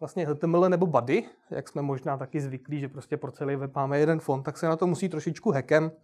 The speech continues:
Eh, musí se mu to prostě předat do rootu přes ten, takovejhle hack, no. <laughs> A potom to používám vlastně jako proměnou, jak jsme taky v C S S ku normálně zvyklí.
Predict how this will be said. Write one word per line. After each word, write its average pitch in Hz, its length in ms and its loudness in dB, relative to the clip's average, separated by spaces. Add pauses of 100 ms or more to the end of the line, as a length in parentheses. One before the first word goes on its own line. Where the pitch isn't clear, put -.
(520)
Eh, 131 440 6
musí 147 400 0
se - 140 2
mu 156 200 2
to 160 140 6
prostě 147 300 2
předat 156 300 6
do 147 120 6
rootu 160 680 2 (880)
přes - 640 0 (920)
ten, 131 180 -2 (160)
takovejhle 131 500 -2
hack, 107 340 -6
no. 120 160 -16
<laughs> - 760 -4 (560)
A 113 80 -2
potom 139 280 0
to 143 100 4
používám 139 420 2
vlastně 131 300 -2
jako 123 200 -2
proměnou, 120 640 -4
jak 120 200 -12
jsme 113 240 -12
taky 113 360 -12
v 107 120 -16
C 123 160 -10
S - 100 -14
S 107 100 -16
ku - 120 -16
normálně 113 440 -6
zvyklí. 107 480 -14